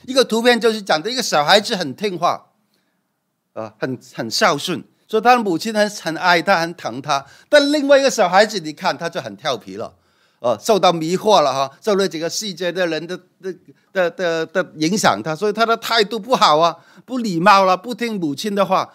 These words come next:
呃，气，把母亲都气坏了哈。但是你看到吗？一个怎么听话的小孩子，他的母亲可能花时间给他的比较小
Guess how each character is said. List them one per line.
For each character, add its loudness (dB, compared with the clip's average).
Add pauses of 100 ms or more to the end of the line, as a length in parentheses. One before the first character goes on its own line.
(140)
呃， -4
气， -2 (200)
把 4
母 -4
亲 -4
都 2 (120)
气 -4
坏 4
了 0
哈。 -8 (300)
但 6
是 2
你 -4
看 0
到 2
吗？ -4 (200)
一 -10
个 -4
怎 -8
么 -4
听 -4
话 4
的 4
小 -2
孩 0
子， -10
他 -4
的 -8
母 -6
亲 -8 (180)
可 -4
能 -2
花 0
时 -12
间 -12
给 -14
他 -20
的 -20 (400)
比 -8
较 -4
小 -10